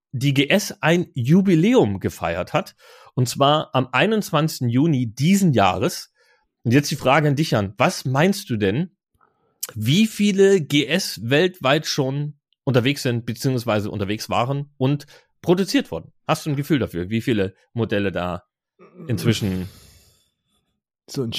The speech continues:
Speaker 2: Scheiß.
Speaker 1: Freude gesorgt haben?
Speaker 2: Also erstmal kurz das erste Thema aufnehmen. Entschuldigt bitte mit meinen regelmäßigen Rants und Abneigung gegen alle Motorräder, die nicht meins sind. Ich nehm's natürlich, äh, meins natürlich nicht so ernst. Ich freue mich über jeden und jede, die Motorrad fahren.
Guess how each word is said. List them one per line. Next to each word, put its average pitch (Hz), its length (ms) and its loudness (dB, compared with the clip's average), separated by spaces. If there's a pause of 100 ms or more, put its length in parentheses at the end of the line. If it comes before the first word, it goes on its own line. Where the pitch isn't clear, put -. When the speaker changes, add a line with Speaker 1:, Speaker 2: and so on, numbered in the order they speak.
(120)
Speaker 2:
Scheiß. 101 160 4
Speaker 1:
Freude 110 400 4
gesorgt 95 360 -4
haben? 82 180 -8 (500)
Speaker 2:
Also 135 220 4
erstmal 143 600 2 (140)
kurz 147 280 0
das 117 180 -4
erste 120 240 2
Thema 110 260 2
aufnehmen. 110 420 0
Entschuldigt 117 760 0
bitte 107 540 2
mit 101 200 0
meinen 104 240 0
regelmäßigen 117 520 0
Rants 107 280 2
und 104 120 -4
Abneigung 113 520 -2
gegen 117 280 -2
alle 135 220 2
Motorräder, 120 420 2
die 104 120 -2
nicht 92 100 -2
meins 110 340 2
sind. 104 260 -2 (260)
Ich - 120 -8
nehm's 107 200 -2
natürlich, 101 480 -6
äh, 107 100 -4
meins 110 320 0
natürlich 98 300 -6
nicht - 120 -6
so - 80 -10
ernst. - 380 -12 (480)
Ich 120 120 -4
freue 139 180 2
mich 143 140 -2
über 123 140 4
jeden 147 400 4
und 120 140 -4
jede, 143 360 4
die 110 260 -2
Motorrad 143 420 0
fahren. 180 480 0